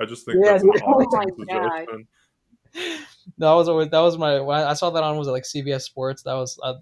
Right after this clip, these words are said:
Speaker 2: I laughed. That was, that was my favorite one. Um, no, mine, I got, okay, I got the Cleveland Blues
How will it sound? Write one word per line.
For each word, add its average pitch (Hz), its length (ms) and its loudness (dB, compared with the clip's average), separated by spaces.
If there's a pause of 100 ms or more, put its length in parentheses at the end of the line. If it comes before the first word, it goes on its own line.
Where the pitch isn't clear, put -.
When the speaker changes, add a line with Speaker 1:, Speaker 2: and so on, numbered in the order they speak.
(120)
Speaker 2:
I 143 100 -6
laughed. 120 260 -8
That 120 180 -10
was, 120 160 -12
that 135 100 -16
was 131 120 -14
my 135 100 -20
favorite 139 300 -16
one. 143 180 -14 (380)
Um, 135 400 -6 (1040)
no, 135 180 -2
mine, 156 500 -4 (120)
I 147 100 -8
got, 139 340 0
okay, 131 320 -4
I 127 80 -6
got 131 160 -4
the 135 60 -12
Cleveland 190 500 -2
Blues 151 600 -4